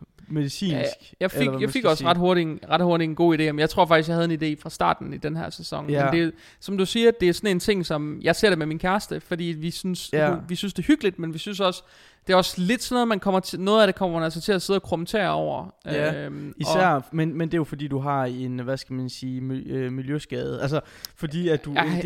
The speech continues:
Speaker 2: jeg har,
Speaker 1: arbejdsskade.
Speaker 2: jeg er helt sikkert miljøskadet, men, øh, det, der er ingen tvivl om, jeg er miljøskadet. Men, men det bliver man jo, når man arbejder i det
Speaker 1: Præcis.
Speaker 2: her. Men, men, øh, noget af det, vi også er blevet enige om, som sådan en konklusion ovenpå den her,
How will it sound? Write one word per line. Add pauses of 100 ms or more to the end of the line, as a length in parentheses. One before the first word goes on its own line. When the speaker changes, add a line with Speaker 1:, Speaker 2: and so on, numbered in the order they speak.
Speaker 2:
jeg
har,
Speaker 1:
arbejdsskade.
Speaker 2:
jeg
er
helt
sikkert
miljøskadet,
men, (100)
øh,
det,
der
er
ingen
tvivl
om,
jeg
er
miljøskadet. (440)
Men,
men
det
bliver
man
jo,
når
man
arbejder
i
det
Speaker 1:
Præcis.
Speaker 2:
her. (120)
Men,
men, (120)
øh,
noget
af
det,
vi
også
er
blevet
enige
om, (360)
som
sådan
en
konklusion
ovenpå
den
her,